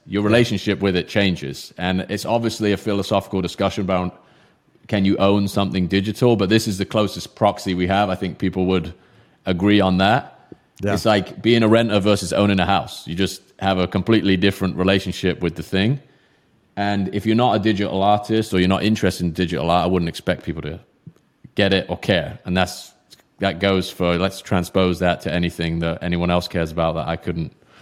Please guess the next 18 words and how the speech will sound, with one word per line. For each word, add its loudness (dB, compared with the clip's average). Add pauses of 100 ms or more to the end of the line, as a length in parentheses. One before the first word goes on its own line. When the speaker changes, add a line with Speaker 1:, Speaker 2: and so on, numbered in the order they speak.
(720)
Speaker 1:
you -2
know, -6 (760)
I -2
couldn't 2 (340)
care 2
less 2
about. -4
So 0 (920)
those 6
are, 6
like, 4
the 2
overarching 4
things. 2
And 2
then 2
I 2
think -2